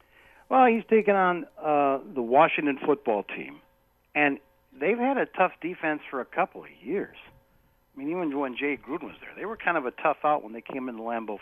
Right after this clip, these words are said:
Field. But, you know, it's, it's, uh, if Brady, uh, wins that game, if these other teams lose, you know, you got Brady and all those twenty years of experience of playing winter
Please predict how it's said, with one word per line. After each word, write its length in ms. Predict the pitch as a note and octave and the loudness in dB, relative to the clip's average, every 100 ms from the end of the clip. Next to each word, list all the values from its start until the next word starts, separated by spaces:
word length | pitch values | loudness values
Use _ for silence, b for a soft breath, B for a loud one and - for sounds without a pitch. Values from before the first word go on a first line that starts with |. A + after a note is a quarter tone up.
| - | -6
Field. 300 | E3 A2+ - B B B B B - | -6 -6 -10 B B B B B 0
But, 280 | D#3 E3+ E3 - | 4 6 4 -4
you 80 | |
know, 160 | E3+ B2 | -2 0
it's, 120 | B2 - _ - | -2 -6 _ -10
it's, 200 | C#3 B2 - - | -8 -8 -12 -6
uh, 300 | A#2+ A2+ A2 | -2 -2 -4
if 140 | - B2+ - | -8 -10 0
Brady, 480 | C#3+ F3 F3+ F3 - A#2+ | 2 2 0 -2 -6 -10
uh, 60 | |
wins 300 | A2+ C#3+ D#3+ | -4 -2 2
that 240 | D3+ D3+ C3+ | 2 2 0
game, 320 | D3 D3 C3+ | -2 -2 -2
if 80 | G#2+ | -6
these 160 | A#2 A#2 | -8 -4
other 200 | C3+ B2+ - | -4 -4 -6
teams 200 | C3+ A2+ | -8 -6
lose, 300 | B2 C#3 C#3 - b b b b | -6 -4 -6 -10 b b b b
you 80 | - | -8
know, 100 | B2 | -6
you 180 | A#2+ B2+ | -4 -2
got 260 | C3+ C3 G#2 | 0 0 -2
Brady 320 | B2+ C3+ B2 | -4 -4 -6
and 80 | A2 | -6
all 180 | A2+ - | -6 -6
those 140 | A2 G#2 - | -12 -14 -12
twenty 200 | - D3 | -6 -2
years 200 | C3+ C3 | -2 -2
of 120 | A2+ G#2+ | -4 -10
experience 500 | - - B2 B2 - | -10 -8 -8 -8 -12
of 120 | G2+ | -14
playing 360 | - C3+ A#2 G#2 | -8 -6 -6 -8
winter 360 | A2+ B2+ - | -8 -8 -8